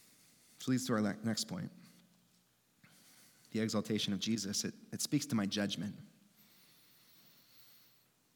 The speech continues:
The reality that this, that this verse is universal, it, it means that uniquely, like most other verses don't, it speaks to each one of us here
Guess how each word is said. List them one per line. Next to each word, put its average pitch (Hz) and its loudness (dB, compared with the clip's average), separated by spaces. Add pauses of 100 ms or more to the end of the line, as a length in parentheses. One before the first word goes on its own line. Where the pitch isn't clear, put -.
(640)
The 110 0
reality 131 10
that 110 2
this, 113 4
that 117 0
this 107 2
verse 120 4
is 104 0 (540)
universal, 117 6
it, 110 2 (100)
it 120 4
means 139 6
that 123 2
uniquely, 135 8
like 123 6
most 151 6
other 131 6
verses 120 4
don't, 117 4
it - 0
speaks - 2
to - 4
each 143 2
one 127 4
of 117 4
us 104 4
here 110 2